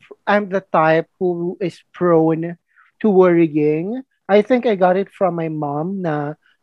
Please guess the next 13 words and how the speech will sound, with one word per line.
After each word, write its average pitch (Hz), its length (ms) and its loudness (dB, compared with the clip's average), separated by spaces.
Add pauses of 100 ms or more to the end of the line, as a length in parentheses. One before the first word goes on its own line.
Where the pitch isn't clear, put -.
my 208 160 6
mom 208 320 2
is 220 160 -6
the 208 120 -2
type 175 460 0
na 160 360 -4
when 180 240 0
you 180 100 -4
give 208 220 2
her 226 180 2
news 185 640 -2
of - 240 -4
anything, 160 760 -4